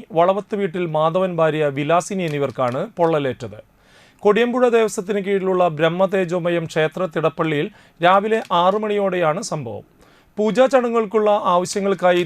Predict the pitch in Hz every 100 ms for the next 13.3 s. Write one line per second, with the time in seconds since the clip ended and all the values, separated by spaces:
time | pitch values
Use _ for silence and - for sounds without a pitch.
0 | - 165 165 196 190 180 175 165 185 170
1 | 156 - 170 151 139 143 151 269 170 131
2 | 110 98 _ _ _ _ 139 156 165 196
3 | 190 190 185 190 - 165 170 196 180 156
4 | 156 208 202 190 175 151 185 - 170 165
5 | 180 185 135 117 110 107 _ _ _ _
6 | 185 208 208 262 269 262 226 214 190 185
7 | 196 180 190 185 180 180 175 - 185 185
8 | 185 160 160 165 180 202 - - 160 175
9 | 190 202 220 202 175 180 185 185 175 170
10 | 165 151 156 170 190 180 185 175 139 110
11 | 107 - _ _ _ _ - 180 202 -
12 | 190 196 226 214 208 196 196 170 170 175
13 | 202 190